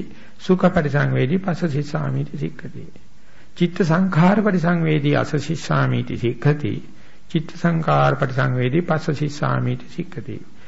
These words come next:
පස්සම්භයං චිත්ත සංඛාරං අසසිස්සාමීති සික්ඛති. පස්සම්භයං චිත්ත සංඛාරං පස්සසිස්සාමීති සික්ඛති කියලා. ඉතින් එතකොට සර්වඥාන්සේ අර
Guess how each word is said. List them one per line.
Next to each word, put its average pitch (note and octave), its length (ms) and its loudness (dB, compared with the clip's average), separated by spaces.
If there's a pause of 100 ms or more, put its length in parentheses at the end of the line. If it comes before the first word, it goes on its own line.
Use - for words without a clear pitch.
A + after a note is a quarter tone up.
(180)
පස්සම්භයං F3+ 840 4
චිත්ත D#3 280 2
සංඛාරං C3+ 680 2
අසසිස්සාමීති B2 960 2
සික්ඛති. A#2+ 540 -2 (600)
පස්සම්භයං C#3+ 800 4
චිත්ත C3 240 -2
සංඛාරං B2+ 600 2
පස්සසිස්සාමීති B2+ 1040 -2
සික්ඛති - 420 -4
කියලා. - 300 -12 (540)
ඉතින් F#3+ 240 4
එතකොට F#3+ 300 4
සර්වඥාන්සේ E3+ 760 4
අර D#3+ 100 4